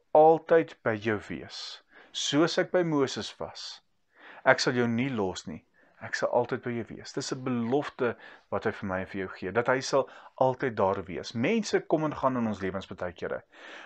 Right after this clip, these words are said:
Baie kere is daar iemand wat ons so baie lank op gesteun het, en dan is hulle iewes skielik weg, en dan voel dit of ons hele lewe in mekaar stort.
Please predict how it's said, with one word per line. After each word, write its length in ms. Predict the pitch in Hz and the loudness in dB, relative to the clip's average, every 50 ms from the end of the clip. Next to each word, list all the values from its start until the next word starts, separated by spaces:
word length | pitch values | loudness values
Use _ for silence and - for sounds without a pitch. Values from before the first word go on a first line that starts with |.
| - - | -8 -2
Baie 220 | 143 135 185 196 | 4 6 6 6
kere 260 | 190 - 202 185 180 | 8 6 6 8 8
is 100 | 160 127 | 6 6
daar 320 | - 143 135 135 139 131 - - - - _ - | 6 6 6 8 6 6 4 0 -8 -10 _ 0
iemand 300 | 147 143 147 143 131 - | 2 4 4 2 4 4
wat 180 | 135 127 123 | 2 2 4
ons 460 | 131 123 117 117 107 - - - - - | 2 0 0 0 -2 -4 -4 -6 -6 -8
so 220 | - - - 175 | -6 0 2 2
baie 300 | 156 123 117 117 120 120 | 4 6 6 6 6 6
lank 300 | 113 110 110 113 113 110 113 | 6 4 4 2 2 -2 -4
op 120 | 101 - | -6 -6
gesteun 500 | - 117 - - - - 135 120 110 101 | -8 -8 -8 -8 -4 0 2 2 2 2
het, 200 | 92 90 90 - | 0 -4 -6 -8
en 120 | 131 120 | -6 -4
dan 180 | 113 110 127 165 | -2 -2 0 -2
is 120 | 170 - | -2 -2
hulle 140 | - 156 147 | -2 -2 -2
iewes 220 | 147 147 139 131 - | -2 -2 -4 -4 -6
skielik 340 | - - 135 120 113 - | -6 -6 -6 -6 -6 -8
weg, 380 | - - 98 101 98 - - - - - - - - | -6 0 2 2 2 2 -2 -8 -14 -14 -14 -8 -4
en 80 | - 104 | -2 0
dan 140 | 98 143 160 | 0 -2 -2
voel 200 | - - 226 214 | -2 2 4 6
dit 140 | 226 220 | 6 6
of 140 | - - - | 4 2 0
ons 160 | 160 131 107 | -2 -2 -2
hele 220 | 104 107 110 120 120 | -2 -2 0 0 -2
lewe 460 | 107 98 98 104 104 107 107 104 101 - - - - - - | -2 -2 -4 -2 -2 0 -2 -2 -2 -6 -14 -20 -18 -16 -12
in 100 | 98 95 | -8 -8
mekaar 380 | 98 - - - 104 101 98 | -6 -4 -2 0 0 0 0
stort. 380 | - - - - - - - | -4 -8 -10 -10 -12 -12 -14